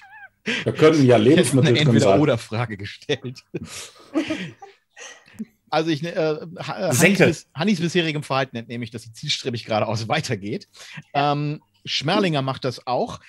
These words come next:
Speaker 2: der jetzt irgendwas von, von Sporen brabbelt und von seinem, von seinem guten, dem guten Ka-, seinem guten Kameraden, dem Wojtilak, der einen ganz, ganz fürchterlichen Husten bekommen hat, an dem er am Ende auch gestorben ist,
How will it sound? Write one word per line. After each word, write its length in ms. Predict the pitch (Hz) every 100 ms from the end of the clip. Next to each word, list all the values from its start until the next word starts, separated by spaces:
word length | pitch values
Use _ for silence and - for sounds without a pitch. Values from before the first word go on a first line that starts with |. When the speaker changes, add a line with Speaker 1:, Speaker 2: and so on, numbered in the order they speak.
| - -
Speaker 2:
der 80 |
jetzt 120 | 143 160
irgendwas 340 | 185 156 143
von, 260 | - 139 131
von 180 | 131 117
Sporen 720 | - - 147 247 156 113 98
brabbelt 500 | 101 107 113 180 175
und 160 | 127
von 140 | 139 127
seinem, 300 | 127 127 123 _ - _
von 160 | 135 127
seinem 260 | 135 131
guten, 580 | 127 196 185 151 143 123
dem 200 | - 127
guten 260 | 120 175 143
Ka-, 200 | 120 139
seinem 180 | 127 127
guten 200 | 143 185
Kameraden, 580 | 131 131 120 143 143 131
dem 200 | 117 104
Wojtilak, 560 | 107 175 - 117 131 - - - -
der 200 | 131 123
einen 220 | 123 127 123
ganz, 220 | 151 -
ganz 180 | 139 127
fürchterlichen 500 | 160 - 123 113 120
Husten 340 | 165 175 -
bekommen 420 | 120 113 117 113 117
hat, 200 | 151 131
an 120 | 110
dem 140 | 127
er 80 | 127
am 80 | 110
Ende 240 | 131 131
auch 140 | 117 -
gestorben 520 | 113 - 147 180 107
ist, 300 | 160 - -